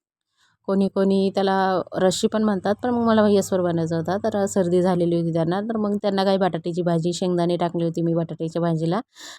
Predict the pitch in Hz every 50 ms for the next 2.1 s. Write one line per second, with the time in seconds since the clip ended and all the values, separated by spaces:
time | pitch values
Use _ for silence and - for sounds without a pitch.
0 | _ _ - 185 180 180 175 175 180 180 175 170 - 190 - 190 185 185 185 185
1 | 180 180 175 175 175 180 170 - 180 175 175 175 175 185 214 226 208 202 185 190
2 | 220 262